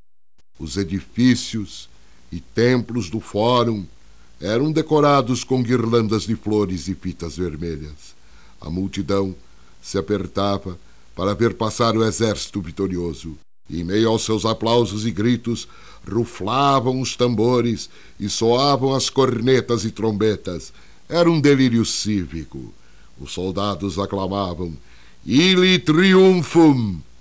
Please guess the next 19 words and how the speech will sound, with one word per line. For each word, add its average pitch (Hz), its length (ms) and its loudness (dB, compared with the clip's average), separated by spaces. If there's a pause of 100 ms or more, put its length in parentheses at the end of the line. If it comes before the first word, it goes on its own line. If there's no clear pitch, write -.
(380)
Para 120 200 0
o 120 40 0
vencedor, 117 880 4 (720)
o 85 80 -12
triunfo. 101 760 -2 (1120)
Desfilavam 98 880 -2 (460)
os 87 160 -10
prisioneiros 110 680 0
de 113 120 -6
guerra 107 520 -2 (460)
junto 110 640 -2
ao 113 160 0
seu 117 240 0
infeliz 113 440 0
chefe, 113 560 -2 (380)
que 110 80 -2
acabaria 120 520 2
executado 107 760 -2
publicamente. 92 1080 -6